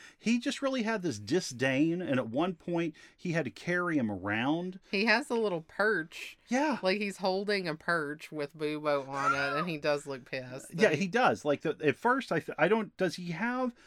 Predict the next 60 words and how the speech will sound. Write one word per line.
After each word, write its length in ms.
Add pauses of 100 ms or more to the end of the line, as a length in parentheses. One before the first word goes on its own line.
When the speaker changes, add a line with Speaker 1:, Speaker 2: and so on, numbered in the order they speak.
(240)
Speaker 1:
that 180
little 180
perch 440
when 100
he 100
first 400
puts 220
him 80
on 140
his 120
arm, 260
or 60
does 160
he 80
just 260
place 360
him 80
on 140
his 140
arm, 240
and 100
then 80
the 80
next 280
scene, 220
we 100
have 100
the 60
perch? 220
Speaker 2:
I 60
think 240
in 80
the 80
next 400
scene 220
is 120
when 120
the 60
perch 300
shows 360
up. 320
Speaker 1:
Okay. 360 (220)
Speaker 2:
But 140
it 120
is 220
really 260
funny 300
that 160
he's, 160
like, 240 (100)
the, 540 (100)
the 520 (260)
unhappy 640
Bubo 640
bearer. 640 (160)
Speaker 1:
Yeah. 220 (200)
Speaker 2:
Like, 200
he's 160
holding 340
him. 100